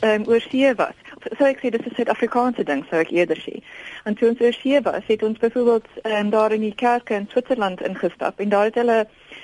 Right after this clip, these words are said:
'n klein kassie waar jy jou geld in sit en dan het hulle nog 'n kassie met kersse in of poskaarte of wat ook al. En hulle vertrou sommer net dat jy die hoeveelheid geld sal insit vir die kers of die poskaart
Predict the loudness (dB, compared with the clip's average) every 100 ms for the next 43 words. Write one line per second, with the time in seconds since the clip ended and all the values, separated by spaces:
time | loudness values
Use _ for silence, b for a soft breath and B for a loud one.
0 | B -4 0 0 0 0 -2 0 0 2
1 | 2 4 2 2 0 2 2 0 -6 -8
2 | -4 -4 -4 -4 -4 0 2 2 2 -4
3 | -14 -6 -2 0 0 0 -2 -2 -6 -4
4 | 0 2 2 -2 -4 -2 -4 2 0 2
5 | 0 0 -4 -10 -12 -10 -12 -12 B B
6 | B B B -2 0 2 0 0 -4 2
7 | 0 2 0 0 0 -2 0 -2 2 2
8 | 2 0 0 0 0 2 2 2 -2 -2
9 | -4 -6 -4 -4 -2 -2 0 0 -2 -4
10 | 0 0 0 -2 0 0